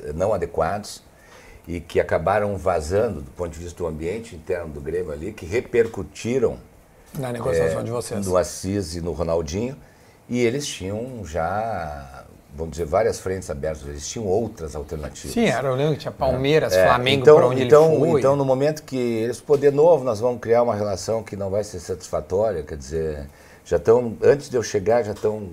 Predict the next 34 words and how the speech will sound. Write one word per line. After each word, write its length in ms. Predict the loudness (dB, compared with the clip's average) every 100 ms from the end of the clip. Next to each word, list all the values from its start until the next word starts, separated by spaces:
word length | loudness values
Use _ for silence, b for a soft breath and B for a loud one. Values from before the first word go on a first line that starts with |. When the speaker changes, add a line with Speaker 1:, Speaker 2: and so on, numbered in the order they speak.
| -8 -6
Speaker 1:
comentando 500 | -4 -4 -4 -4 -6
esse 120 | -10
tipo 200 | -14 -14
de 80 | -12
coisa 440 | 0 2 2 0
aí. 260 | -6 -6 -6 0
Speaker 2:
Mas 140 | 2
Speaker 1:
pra 100 | 2
Speaker 2:
a 40 |
ti 220 | 2 0 4
foi 120 | 4
uma 120 | 4
surpresa 480 | 0 0 4 4 4
quando 220 | 2 4
ele 180 | 4 2 0 -4 0
va-, 200 | 2 2
é 80 | 2
anunciado 440 | 0 0 0 0
pelo 200 | 0 -2
Flamengo? 460 | 0 -2 0 -2 0
Porque 140 | 4
eu 40 | 4
lembro 160 | 4
que 80 | 0
tinha 120 | 4
uma 60 | 4
Speaker 1:
Não. 40 | 6
Speaker 2:
coletiva. 800 | 4 4 0 2 4 6 4 2
Speaker 1:
Não. 320 | -2 -2 -2 -2
Speaker 2:
É... 600 | 2 4 6 4 2 -2 -6 -14 2
tu 160 | 4 4
sabia 260 | 4 2
de 100 | 2
tudo. 320 | 2 0 -2